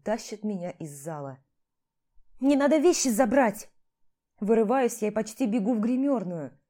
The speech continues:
где, как назло, никого, трусихи. Быстро умываюсь мылом,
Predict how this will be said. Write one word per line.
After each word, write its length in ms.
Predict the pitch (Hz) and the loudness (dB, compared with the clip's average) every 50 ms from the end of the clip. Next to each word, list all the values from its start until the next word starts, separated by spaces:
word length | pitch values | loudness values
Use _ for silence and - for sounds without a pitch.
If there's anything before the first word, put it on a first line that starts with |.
| _ _ _ _ _ _ _ _ - | _ _ _ _ _ _ _ _ -8
где, 220 | 208 170 190 226 | -4 -2 0 0
как 200 | 220 214 208 175 | 0 0 -2 -2
назло, 420 | 185 196 185 190 202 240 277 269 - _ | -4 -6 -6 -4 -4 -4 -4 -4 -6 _
никого, 680 | - 226 214 208 214 - 202 196 160 160 160 139 127 _ _ _ _ _ _ - - - | -6 -4 -4 -4 -4 -6 -6 -6 -6 -8 -10 -10 -12 _ _ _ _ _ _ -20 -14 -10
трусихи. 760 | - 196 190 - - - 202 185 160 - - 147 135 131 _ _ _ _ _ _ _ _ _ _ _ - | -8 -8 -8 -8 -10 -10 -8 -10 -10 -10 -14 -16 -18 -18 _ _ _ _ _ _ _ _ _ _ _ -10
Быстро 400 | 208 190 226 214 220 - 208 196 | -6 -4 -4 -4 -4 -4 -4 -2
умываюсь 440 | 196 190 190 202 196 196 196 - | -2 -2 -2 -4 -4 -6 -6 -6
мылом, 420 | 220 240 285 277 226 180 160 147 | -4 -2 -2 -2 -2 -4 -6 -10